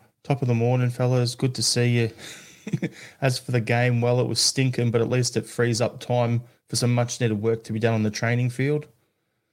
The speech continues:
Someone with, looking for a silver lining. <laughs> And then we got Stephen Ray. He's got a couple of comments that I'm gonna bring up. So, "Anyone who can remember, Taylor was useless under Lennon to the point Bolingoli, Hayes and Laxalt played ahead of him because he's not a traditional overlapping fullback.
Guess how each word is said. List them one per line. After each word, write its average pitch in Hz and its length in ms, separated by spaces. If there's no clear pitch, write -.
Someone 139 400
with, 113 240
looking 131 220
for 120 140
a 110 40
silver 127 340
lining. 139 520
<laughs> 180 80
And 123 100
then 123 140
we 120 100
got 123 240
Stephen 120 460
Ray. 123 220
He's 127 160
got 120 160
a 107 100
couple - 280
of 120 60
comments 117 400
that 117 80
I'm 110 100
gonna 110 200
bring 113 240
up. 113 240
So, 120 340
"Anyone 151 320
who 131 100
can 127 160
remember, 113 320
Taylor 135 380
was 117 220
useless 117 360
under 113 200
Lennon 110 340
to 113 120
the 113 60
point 113 360
Bolingoli, 120 560
Hayes 110 320
and 110 100
Laxalt 113 480
played 107 260
ahead 110 220
of 110 100
him 104 200
because 107 340
he's 101 160
not 110 180
a 107 60
traditional 107 500
overlapping 104 540
fullback. 104 540